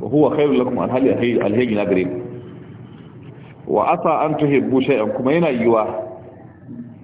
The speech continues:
ku so wani abu kuna son shi sosai. "Wa huwa sharrul lakum," alhali sharri ne gare ku. Saboda wallahu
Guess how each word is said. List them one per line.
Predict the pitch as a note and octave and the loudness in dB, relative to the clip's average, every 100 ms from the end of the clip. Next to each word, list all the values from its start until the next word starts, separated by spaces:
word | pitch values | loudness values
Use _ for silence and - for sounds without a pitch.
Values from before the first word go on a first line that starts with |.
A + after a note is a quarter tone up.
| - - - - - - - | -20 -20 -20 -20 -20 -20 -10
ku | B2+ | 0
so | F#3 F3+ | 4 6
wani | F#3 F3 | 6 4
abu | C#3+ - | 2 0
kuna | E3 C#3+ A2+ | 0 0 0
son | D#3+ | 0
shi | C3+ B2+ | 0 0
sosai. | A#2 D#3+ D#3 B2+ - - - - - - - - | 2 4 4 2 -2 -8 -14 -18 -20 -20 -20 -10
"Wa | G#2+ | 0
huwa | D3 C#3+ | 2 2
sharrul | D#3+ D3+ C3+ | 2 2 4
lakum," | C3 B2+ | 2 0
alhali | G2+ A#2+ B2+ B2+ | 0 0 0 0
sharri | C#3+ B2+ | 0 2
ne | A#2 | 2
gare | G#2 G#2+ G2 | 2 0 0
ku. | - - - - - - - - - - - - - | -4 -12 -14 -18 -18 -20 -20 -20 -20 -20 -20 -20 -6
Saboda | C#3+ C3+ B2 B2 | 0 2 4 4
wallahu | B2 C#3 | 4 2